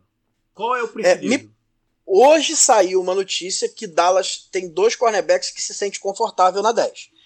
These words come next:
Speaker 2: Na, eles estão com o Surtain na frente do, do Horn, do
Speaker 1: Uhum.
Speaker 2: Jason Horn, né? Mas se eles não, se eles, eles temem, parece que o Falcons escolher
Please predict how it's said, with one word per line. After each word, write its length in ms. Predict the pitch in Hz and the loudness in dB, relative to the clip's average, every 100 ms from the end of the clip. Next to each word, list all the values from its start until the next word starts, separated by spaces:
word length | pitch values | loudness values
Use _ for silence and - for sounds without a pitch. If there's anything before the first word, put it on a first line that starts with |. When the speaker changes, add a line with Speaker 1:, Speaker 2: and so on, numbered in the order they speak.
| _ _ _ | _ _ _
Speaker 2:
Na, 320 | 135 151 139 _ - | 0 2 0 _ 0
eles 220 | 185 202 | 0 0
estão 260 | - 226 226 | -2 -2 -2
com 120 | 262 | -2
o 40 | |
Surtain 480 | 208 262 202 220 226 | -2 -2 -4 -2 0
na 160 | 254 254 | 2 2
frente 460 | - - 226 247 240 | -2 -2 0 0 -6
do, 180 | 262 | -10
do 180 | 226 208 | -10 -10
Horn, 460 | 233 180 147 110 - _ | -4 0 0 -2 -10 _
do 160 | _ 123 | _ -20
Speaker 1:
Uhum. 40 | 120 | -14
Speaker 2:
Jason 280 | 143 135 156 | -12 -10 -8
Horn, 220 | 110 107 _ _ _ - _ - | -10 -12 _ _ _ -20 _ -10
né? 320 | 147 147 147 - - _ | -4 -4 -6 -10 -20 _
Mas 640 | 160 202 214 226 - - - | 0 4 4 2 -6 -10 -10
se 200 | - - | -8 0
eles 200 | 233 214 | 0 0
não, 240 | 202 240 233 | 0 0 0
se 320 | - 240 190 - _ | -8 -10 -14 -20 _
eles, 220 | - 175 - - | -4 -4 -4 -12
eles 200 | - - | -10 -2
temem, 340 | 214 214 196 | 0 2 0
parece 440 | 180 165 170 175 | 0 2 2 -2
que 80 | - | -12
o 60 | 190 | -14
Falcons 580 | - 170 175 - 156 139 | -4 0 0 -2 -12 -8
escolher 600 | 143 - 147 131 143 | -10 -2 -2 -2 -8